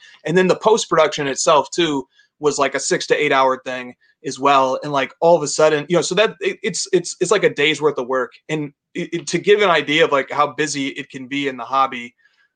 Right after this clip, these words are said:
um, a-, as a law student, which, uh, takes, is a lot of work, uh, to be a law student,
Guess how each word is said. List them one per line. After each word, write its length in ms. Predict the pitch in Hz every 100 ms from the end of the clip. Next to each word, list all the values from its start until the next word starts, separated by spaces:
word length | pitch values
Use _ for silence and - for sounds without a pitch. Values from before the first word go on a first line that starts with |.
| _
um, 400 | 131 123 117 123 _ 165
a-, 220 | 175 -
as 100 | 175
a 60 | 160
law 380 | 139 147 196 220
student, 680 | - 139 117 110 143 - - _ -
which, 440 | 147 131 - - 160
uh, 280 | 139 127 135 _ _ 160
takes, 260 | 175 139 143 -
is 100 | 147
a 40 | 143
lot 280 | 151 160
of 80 | 165
work, 320 | 156 160 170 - -
uh, 300 | 147 139 139
to 360 | 175 _ 151 139
be 100 | 156
a 80 | 143
law 220 | 143 156
student, 320 | - 135